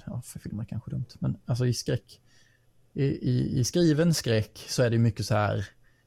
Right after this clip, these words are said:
när det hände så reste sig håret på hennes armar och hon skrek för sitt liv. Och jag tänker att det är som, det är svårt som spelledare att inte liksom närma sig det.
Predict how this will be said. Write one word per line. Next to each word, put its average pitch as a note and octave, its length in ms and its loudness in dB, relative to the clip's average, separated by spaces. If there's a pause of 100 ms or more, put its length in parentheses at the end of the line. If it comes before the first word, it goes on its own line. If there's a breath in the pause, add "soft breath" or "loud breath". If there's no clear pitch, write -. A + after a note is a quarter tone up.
när A#2+ 180 4
det A2+ 100 4
hände A2+ 360 4
så B2 140 -2
reste A2+ 320 0
sig A2+ 140 2
håret A2 480 0
på A2+ 360 2 (100)
hennes A#2 200 0
armar A2 520 2
och A2 100 0
hon A2 120 2
skrek B2+ 460 0
för - 140 -10
sitt A#2 160 -4
liv. A#2+ 420 2 (1900 loud breath)
Och B2+ 340 0 (120)
jag B2+ 140 2
tänker C3+ 200 2
att A#2+ 80 2
det C3+ 60 2
är - 20 0
som, C3 180 4 (140)
det D3+ 100 0
är - 20 4
svårt F#3 420 0
som C#3 140 2
spelledare A#2 680 2
att A2 200 -2
inte A#2+ 420 2
liksom A2+ 380 2
närma A2+ 340 4
sig E3+ 140 -2
det. A2+ 200 0